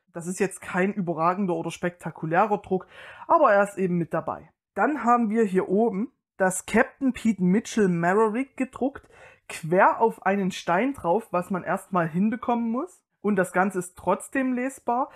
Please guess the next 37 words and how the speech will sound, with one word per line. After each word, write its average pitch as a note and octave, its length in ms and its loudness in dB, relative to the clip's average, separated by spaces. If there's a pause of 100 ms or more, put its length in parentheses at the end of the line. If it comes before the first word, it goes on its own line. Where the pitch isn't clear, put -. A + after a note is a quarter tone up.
(140)
Wir F3+ 120 -2
sehen G3+ 200 0
aber A3+ 160 0
auch G#3 120 0
in G3+ 80 -2
dieser F3+ 160 -2
Einstellung G3+ 680 0
noch F#3+ 240 0
einen F3 240 0
Kritikpunkt F#3 600 -8
zur D#3+ 100 -10
Steinequalität, F#3 1000 -2
den E3 140 -4
man D#3+ 140 -6
im D3+ 200 -12
Nahen F3+ 320 2
besonders F3 480 -4
sieht. E3+ 200 -8 (400)
Und E3 200 -4
das E3 180 -4
sind E3+ 220 -4
die D#3 200 -12
Anguspunkte F3 920 -2
von D#3 260 -8
Kobi. E3 440 -4 (320)
Leider G3 460 2
ist - 180 -8
das - 200 -8
auch G3+ 180 0
bei F3 180 -2
Kobi F#3 320 -2
so D#3 160 -6
Standard, F#3 600 -2
man E3+ 140 -4
ist - 200 -14
das E3 180 -6
gewohnt. F#3 520 -6